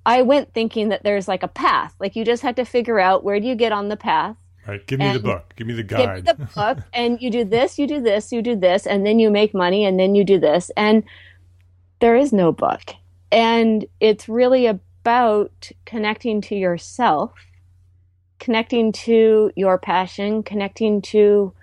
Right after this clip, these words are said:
Speaker 1: what's really important to you. And then what do people that you, what do the people who you want to serve need?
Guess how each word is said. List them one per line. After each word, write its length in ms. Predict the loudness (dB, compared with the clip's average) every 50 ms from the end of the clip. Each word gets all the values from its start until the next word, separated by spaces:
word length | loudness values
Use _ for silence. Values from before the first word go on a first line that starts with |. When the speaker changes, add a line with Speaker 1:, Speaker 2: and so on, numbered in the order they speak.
| _ _ _ _ _ _ _ _
Speaker 1:
what's 380 | -8 -2 0 0 0 -2 -2 -2
really 240 | 0 2 2 2 2
important 480 | 0 -2 -2 -2 -2 -2 -2 -4 -4
to 120 | -4 -4 -4
you. 600 | -2 0 2 4 4 4 4 4 2 2 -2 -6 _ _ _ _ _ _ _ _ _ _ _ _ _ _ _ _ _ _ _
And 160 | 4 4 6 6
then 300 | 6 4 4 2 2 0 _ _ _ _ _ _ -10
what 260 | -2 2 2 4 4
do 120 | 4 2
people 640 | 2 0 0 -2 0 2 2 4 4 4 2 0 0 -2
that 200 | -2 -2 -2 -4
you, 600 | -2 0 2 2 4 4 4 4 2 2 0 -2 -8 _ _ _ _ _ _ _ _ _ _ _ _ _ _ _ _ _ _ _ _ _ _ _ _ _ _ _ _ _ _ _ _ _ _ _ _ _ _ _ _ _
what 100 | -6 -4
do 60 | -2 0
the 80 | -2
people 360 | 0 2 2 2 4 2 2
who 140 | 4 4 4
you 300 | 4 4 4 4 4 4
want 260 | 4 4 2 2 0 -2
to 80 | -4
serve 580 | -6 -8 -6 -2 0 2 4 4 2 2 0 -2
need? 500 | -2 -2 0 -2 -2 -4 -6 -8 -10